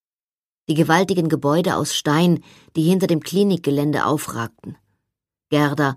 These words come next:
fühlte sich wie eine der gefangenen Prinzessinnen in den Märchen, die die Portiersfrau früher den Kindern in der Straße erzählt hatte.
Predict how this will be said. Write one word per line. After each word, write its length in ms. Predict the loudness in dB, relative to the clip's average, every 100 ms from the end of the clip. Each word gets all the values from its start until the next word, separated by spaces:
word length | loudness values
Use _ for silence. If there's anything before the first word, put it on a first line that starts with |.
| -8 -20
fühlte 320 | 0 2 2 0
sich 220 | -2 0
wie 100 | 2
eine 260 | 2 2
der 120 | 2 0
gefangenen 500 | -2 -2 0 0 0
Prinzessinnen 680 | -4 -2 0 0 2 2
in 120 | 0 0
den 140 | 2
Märchen, 420 | 2 2 2 -2 -4 -6
die 80 | 0
die 80 | 0
Portiersfrau 760 | 0 -2 0 0 0 -2 -2
früher 320 | -2 0 2 2
den 160 | 0
Kindern 380 | 0 0 0 0
in 80 | -2
der 100 | -6
Straße 400 | -6 -6 -6 -6
erzählt 400 | -8 -8 -8 -8
hatte. 300 | -12 -14